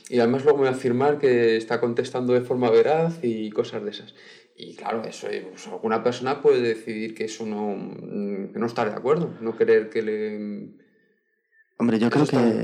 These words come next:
Speaker 2: que esto desde luego no es, no es una cosa de la cual yo sepa mucho, ¿no? Porque
Speaker 1: <laughs>
Speaker 2: <laughs> lo que viene a
Speaker 1: Que no
Speaker 2: ser
Speaker 1: es
Speaker 2: derecho,
Speaker 1: psicología, ya
Speaker 2: derecho
Speaker 1: es,
Speaker 2: laboral.
Speaker 1: es derecho laboral,
Speaker 2: Pero
Speaker 1: sí,
Speaker 2: sí
Speaker 1: pero
Speaker 2: es verdad que lo que me, me parece recordar que la legislación que hay, que hay en Europa,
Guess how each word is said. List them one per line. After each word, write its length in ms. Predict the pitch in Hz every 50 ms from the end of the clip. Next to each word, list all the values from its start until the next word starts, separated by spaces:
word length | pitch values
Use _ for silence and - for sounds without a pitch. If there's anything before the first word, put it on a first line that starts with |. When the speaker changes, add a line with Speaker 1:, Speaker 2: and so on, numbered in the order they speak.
| 113
Speaker 2:
que 200 | - 101 98 - - -
esto 160 | 110 - 131
desde 180 | 123 117 104 101
luego 200 | 107 113 117 110
no 180 | 104 101 101
es, 260 | 104 101 98 95 - -
no 140 | 101 98
es 100 | 95 -
una 140 | - 98 98
cosa 300 | 95 - 104 - - 98
de 60 | 95
la 100 | 92 92
cual 180 | - - 95 95
yo 120 | 95 92 90
sepa 240 | - 95 92 92 92
mucho, 400 | 95 98 95 - - 117 143 - -
¿no? 80 | 101 104
Porque 300 | 110 - 175 175 165 170
Speaker 1:
<laughs> 280 | 175 190 - 185 - -
Speaker 2:
<laughs> 60 | 151
lo 80 | 143 127
que 80 | 135 139
viene 100 | 131 123 123 127
a 20 |
Speaker 1:
Que 80 | 120 -
no 0 |
Speaker 2:
ser 100 | 131 123
Speaker 1:
es 80 | 120 117
Speaker 2:
derecho, 280 | 117 120 120 120 120
Speaker 1:
psicología, 260 | 120 123 120 113 113 104
ya 40 | 98
Speaker 2:
derecho 380 | 107 113 113 120 120 120 -
Speaker 1:
es, 40 | 110
Speaker 2:
laboral. 340 | 113 113 113 113 120 127 139
Speaker 1:
es 80 | 117 117
derecho 280 | 120 117 117 117 - 113
laboral, 180 | 101 98 - 101
Speaker 2:
Pero 220 | 117 117 110 107
Speaker 1:
sí, 60 | -
Speaker 2:
sí 80 | - 131
Speaker 1:
pero 80 | 127 131
Speaker 2:
es 60 | 135 131
verdad 320 | 135 127 120 127 127 123
que 160 | 123 - 110 104
lo 140 | 104 101
que 460 | 101 104 98 98 98 98 98 98 98 98
me, 180 | 98 101 101 98
me 140 | 101 101
parece 240 | - 101 98 - 113
recordar 360 | 120 113 - 107 104 107 110 -
que 100 | - 101
la 60 | 98
legislación 520 | 98 98 - - 101 92 92 90 - 101
que 120 | 101 - 110
hay, 580 | 107 107 104 104 104 101 98 95 95 95 92 -
que 100 | - 104
hay 100 | 101 101
en 80 | 101 98
Europa, 440 | 92 90 92 110 117 - 104 101